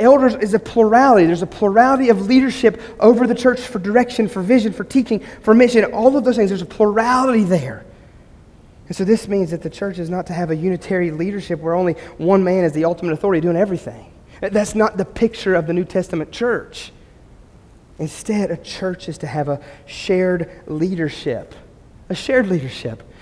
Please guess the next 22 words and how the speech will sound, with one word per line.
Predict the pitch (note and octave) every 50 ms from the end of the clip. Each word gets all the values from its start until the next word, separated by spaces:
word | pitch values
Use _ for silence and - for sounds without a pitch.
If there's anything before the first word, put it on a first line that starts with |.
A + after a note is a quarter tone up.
| - -
And | - A#3 A#3+ C4 B3
what | A3 C4 B3
that | B3+ A#3 E3+
means | G3+ A3+ C#4 C4+ A3
is | G#3+ F#3+
it | G#3 E3
provides | - F#3 E3 E3 F#3 G#3 G#3+ A#3 A#3 A3 F#3 F3+
the | F#3
benefits | E3 D3+ D3+ F#3+ G#3+ B3+ A#3+ - - G#3 - -
of, | F#3 - - - - -
of | F3 D#3+ D3 C#3
balancing | F#3 F#3 G3 A3+ A#3 A3 A#3 A3+ G#3+
people's | - A#3+ A3 G#3+ A3 G#3+
weaknesses. | G#3 C4 C4 - F#3+ F3 - - - - - - - - _ _ - - - - - -
Balancing | - D#3 D3 G#3 G#3 A#3 C4+ C4 C4+ C#4+ B3+
people's | - C#4 C4+ A#3+ C4 G#3 A3+
weaknesses, | B3+ C4 C4 G#3+ D#3+ E3 D#3+ - - -
lightening | - E3+ F#3 G3 G#3+ B3 A3+ B3 C#4 C4+ A#3
the | B3
workload, | G#3+ G#3+ A#3+ A#3+ A#3+ A#3 F3 D#3+ A#3+ -
providing | - G#3 F#3+ E3 D3+ G3+ G#3 A3+ C4 C4 C#4+ C#4+ C4+
accountability. | B3 - - B3 B3 A#3+ A3+ F3+ G#3 A3+ A3 A3 F#3 D#3+ C#3 A#2+